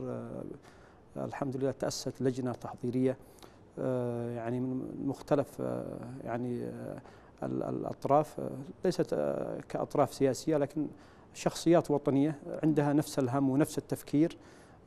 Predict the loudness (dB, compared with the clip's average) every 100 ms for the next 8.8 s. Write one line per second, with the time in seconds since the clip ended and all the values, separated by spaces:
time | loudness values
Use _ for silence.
0 | -2 0 0 -2 -4 -2 -2 0 -2 -2
1 | -2 0 2 2 2 0 -2 -6 -8 -4
2 | -2 2 2 4 4 2 2 0 2 0
3 | 0 0 4 4 2 -2 0 -2 -2 -16
4 | -20 -12 -10 -10 2 6 6 4 0 2
5 | 6 4 4 0 2 2 2 2 6 8
6 | 10 8 4 -12 -20 -20 -2 4 6 6
7 | 4 2 0 0 -4 0 4 4 2 -4
8 | -4 0 0 0 0 0 -2 -4